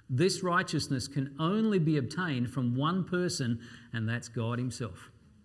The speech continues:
You can't obtain it by yourself. When we possess and demonstrate the wisdom from above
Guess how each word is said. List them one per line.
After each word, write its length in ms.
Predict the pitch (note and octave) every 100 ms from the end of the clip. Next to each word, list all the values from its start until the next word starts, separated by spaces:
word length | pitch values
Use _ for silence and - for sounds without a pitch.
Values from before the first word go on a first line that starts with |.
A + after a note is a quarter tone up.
| - -
You 100 | G#2
can't 320 | - G#2+ B2
obtain 320 | A#2 C3 B2
it 220 | C3 -
by 140 | B2+ B2+
yourself. 460 | C3+ - A2 - - - _ - - _ - _ _ _ _ _ _ _ _ _ _ _ - _ _ _ _ _ -
When 460 | C#3 E3+ F#3+ F3
we 120 | D#3+ D3
possess 640 | C#3+ A2 F3 C3 A#2 - -
and 220 | B2 A2
demonstrate 720 | C#3 C#3 C#3 - - A2+ G#2+
the 80 | A#2
wisdom 420 | A2 B2 A#2 A#2
from 220 | G#2 A2+ F#2
above 480 | F#2+ C#3+ A2+ F#2